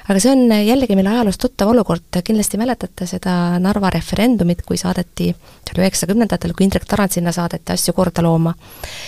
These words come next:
Ja mida muide väga huvitaval viisil, äh,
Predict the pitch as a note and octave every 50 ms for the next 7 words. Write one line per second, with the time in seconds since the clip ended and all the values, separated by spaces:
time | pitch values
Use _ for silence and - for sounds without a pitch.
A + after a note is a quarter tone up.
0 | - - - - - F3+ A3+ A3+ G3+ F#3+ G#3 G3+ F#3 F3 G#3 C4 C4 G3+ G3 A#3
1 | - G#3 - - F3+ F3 E3+ F3+ A3 C4+ D4+ C4 - F#3 E3+ E3+ E3 E3 E3 F#3
2 | G3 F#3 F3 E3 E3 E3 E3+